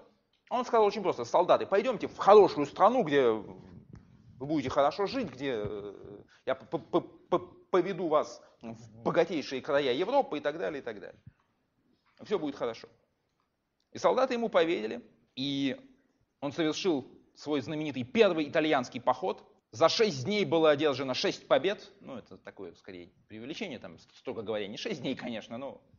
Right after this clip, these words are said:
вошли в историю как шесть побед за шесть дней. Переход французской армии в Северную Италию,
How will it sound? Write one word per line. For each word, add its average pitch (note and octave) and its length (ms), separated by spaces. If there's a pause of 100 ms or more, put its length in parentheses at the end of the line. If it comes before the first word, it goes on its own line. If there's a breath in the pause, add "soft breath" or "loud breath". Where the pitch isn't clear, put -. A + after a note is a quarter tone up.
(300)
вошли G2+ 300
в F#2+ 60
историю F#2 380
как - 120
шесть - 300
побед A#2+ 300
за G2 100
шесть G2+ 260
дней. G3 220 (420)
Переход E3 500 (120)
французской C#3+ 520
армии A#2 280
в - 60
Северную C3 420
Италию, G#3 400